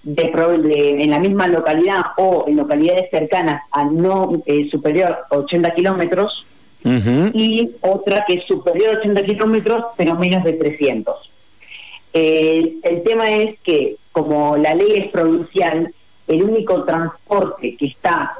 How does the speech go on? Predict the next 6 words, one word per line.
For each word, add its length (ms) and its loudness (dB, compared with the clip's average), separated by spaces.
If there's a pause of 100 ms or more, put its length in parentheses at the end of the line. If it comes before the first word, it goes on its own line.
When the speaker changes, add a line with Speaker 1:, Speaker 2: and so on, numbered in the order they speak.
(220)
Speaker 1:
estipulado 960 0
y, 420 0
eh, 340 0 (260)
lo 320 2
administra 640 0
provincia 760 0